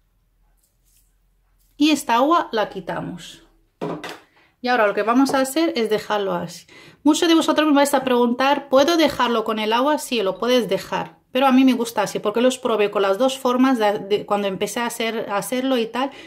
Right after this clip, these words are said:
y a mí me gusta así, ¿vale? Y vamos a, a abrirlo así. Vamos a cubrirlo ahora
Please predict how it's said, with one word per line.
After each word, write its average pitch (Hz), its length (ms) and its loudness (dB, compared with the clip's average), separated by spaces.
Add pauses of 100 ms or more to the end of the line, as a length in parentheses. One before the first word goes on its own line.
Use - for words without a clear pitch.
(160)
y 220 40 -6
a 208 60 0
mí 240 80 0
me 240 120 2
gusta 202 360 -4
así, - 400 -12 (240)
¿vale? 247 320 -2 (400)
Y 262 80 -4
vamos 269 300 2
a, - 240 -8 (180)
a 233 300 -6 (800)
abrirlo 185 460 -6
así. - 400 -10 (2750)
Vamos 330 260 2
a 320 80 4
cubrirlo 285 420 4
ahora 302 440 2